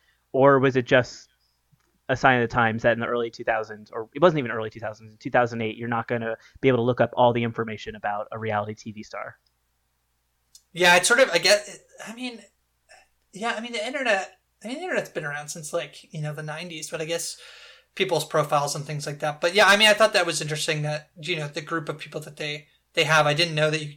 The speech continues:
Speaker 2: you know, a lot of them are, um, pretty anonymous. You can't find them on the, the internet, but
Speaker 1: Yeah, the only one who seems to be, like, in the news still is Jim, and, um, Jim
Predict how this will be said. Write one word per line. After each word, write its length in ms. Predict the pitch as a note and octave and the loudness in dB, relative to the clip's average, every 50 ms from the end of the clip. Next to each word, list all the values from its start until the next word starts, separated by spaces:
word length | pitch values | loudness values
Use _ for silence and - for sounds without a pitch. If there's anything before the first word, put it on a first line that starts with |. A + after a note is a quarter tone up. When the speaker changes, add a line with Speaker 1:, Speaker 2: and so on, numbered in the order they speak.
| _ _ | _ _
Speaker 2:
you 180 | - F#3 D#3+ D3 | -10 -8 -6 -6
know, 120 | C#3 C3+ C#3 _ _ _ _ _ | -6 -8 -12 _ _ _ _ _
a 80 | E3 D#3 | -8 -4
lot 180 | D3 D3 D3 | -4 -4 -4
of 80 | D3+ C#3+ | -4 -6
them 200 | D3+ D3 C#3+ C#3+ | -6 -8 -6 -8
are, 340 | D3 D3 C#3+ C#3+ D3 D3 _ - | -10 -10 -10 -12 -14 -16 _ -12
um, 380 | D#3 D3+ D3+ D3+ D#3 D#3 D#3+ D#3+ _ _ _ _ _ _ _ _ | -10 -10 -10 -10 -12 -16 -20 _ _ _ _ _ _ _ _ _
pretty 260 | - F3 D#3 D3+ D3 | -8 -6 -4 -4 -4
anonymous. 640 | D3 C#3+ C#3+ C#3+ D3+ D3+ D3+ D3+ D3 D3 - - - | -6 -6 -6 -6 -6 -4 -6 -6 -8 -8 -8 -8 -10
You 80 | - D#3 | -10 -14
can't 240 | D3+ - D#3+ D3+ - | -16 -16 -18 -14 -12
find 180 | D3+ D3 D3+ | -12 -10 -10
them 100 | D3+ D3+ | -10 -10
on 100 | D3+ D3+ | -12 -12
the, 140 | D3+ D3+ D#3 - _ _ _ _ _ _ _ _ _ _ _ _ _ _ _ _ _ - | -12 -14 -14 -16 _ _ _ _ _ _ _ _ _ _ _ _ _ _ _ _ _ -14
the 100 | - D#3+ | -14 -10
internet, 340 | D#3 D3+ E3 D#3+ D3 D3 - | -10 -8 -8 -8 -10 -10 -10
but 160 | - D#3 - _ _ _ _ _ | -12 -12 -12 _ _ _ _ _
Speaker 1:
Yeah, 260 | - D3 C3+ B2 A#2+ | 6 8 8 8 8
the 200 | A#2 B2+ C#3+ D#3 | 6 4 2 2
only 340 | - D#3 E3+ G3+ A3+ A3+ G#3+ | 2 2 0 0 0 0 0
one 300 | F3+ D3 C#3+ C#3+ D3 D#3 | 0 2 2 2 0 0
who 100 | C#3 D3+ | -2 -6
seems 280 | C#3+ - D3 C#3 C3 - | -4 -4 -4 -6 -6 -8
to 80 | C#3 | -8
be, 140 | B2+ C3 B2+ | -4 0 2
like, 340 | A#2+ A2+ A2 G#2+ _ _ - _ _ _ _ _ _ - | 2 2 0 0 _ _ -20 _ _ _ _ _ _ -4
in 100 | C#3 C#3 | -2 -2
the 80 | C#3 | 0
news 280 | C3 B2+ B2+ C3 C3 B2 | 0 2 2 2 2 0
still 400 | - - - B2+ C3 C3+ C3 C3+ - | -4 -2 0 2 4 4 2 2 0
is 380 | B2 A#2+ A2+ A2 G#2+ - - _ | 0 0 -2 -2 -6 -10 -16 _
Jim, 520 | A#2 A2+ C3 C#3+ C3+ A#2+ A2 G#2+ G#2+ A2 A#2 - | -10 -2 2 2 2 2 2 -2 -8 -14 -12 -6
and, 380 | - B2 A#2+ A#2+ A#2+ B2 A#2+ A#2+ | -2 0 0 0 0 0 -2 -2
um, 540 | B2 - A#2+ A#2 A2+ A2 A2+ A2 G#2+ A2 G#2+ _ _ _ _ _ _ _ _ _ _ _ - _ - A#2+ | 0 2 2 4 2 0 -2 -4 -10 -12 -14 _ _ _ _ _ _ _ _ _ _ _ -20 _ -12 -6
Jim 420 | A2+ D#3 E3+ F3 D#3+ C#3 C3 C3 | 0 0 2 2 2 0 0 -2